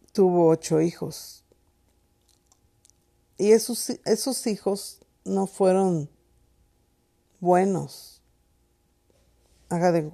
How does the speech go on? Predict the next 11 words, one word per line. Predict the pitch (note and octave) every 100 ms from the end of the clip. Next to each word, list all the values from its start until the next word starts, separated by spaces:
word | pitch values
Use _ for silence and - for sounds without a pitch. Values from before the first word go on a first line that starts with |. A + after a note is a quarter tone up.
| -
hagan | F#3 F#3+ F3+
de | D#3
cuenta | - D#3 D#3 F3+ E3+
que | - D3 - _ _ _ _ _
así | D#3+ D#3+ F3
como | E3 F3+ D3+ D3 C#3+
hay | D3 D3 D3 - _
arroces | - D#3 D#3 D3+ D#3 D3
en | C#3+
un | C#3+ D3
plato, | D3 - - A3+